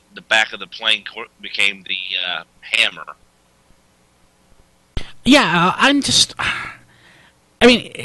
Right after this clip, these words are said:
Speaker 2: I mean, obviously it's not Strafe because you see Strafe there is the right arm. I, I'm just trying to think of what part of Strafe that would be.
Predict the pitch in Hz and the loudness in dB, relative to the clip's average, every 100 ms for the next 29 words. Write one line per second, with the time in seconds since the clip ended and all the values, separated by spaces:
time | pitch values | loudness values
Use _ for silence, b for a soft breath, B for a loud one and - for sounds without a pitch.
0 | - - - 160 185 143 170 170 - 143 | -12 -8 -4 4 6 8 8 8 6 2
1 | 117 175 165 - - 107 117 - 131 127 | 4 4 4 2 0 0 0 -2 0 2
2 | 110 117 143 127 - 120 117 123 113 110 | 2 2 2 2 2 2 2 2 2 0
3 | 110 117 113 113 120 117 110 107 - b | 0 -2 0 0 2 2 0 -4 -8 b
4 | b b b b 160 196 - 196 202 277 | b b b b 2 2 2 0 4 6
5 | 202 226 208 151 165 - 175 151 - 135 | 6 6 4 6 6 6 6 6 6 2
6 | 131 - 123 127 117 - - 120 92 73 | 2 2 2 0 -4 -6 -2 0 0 -6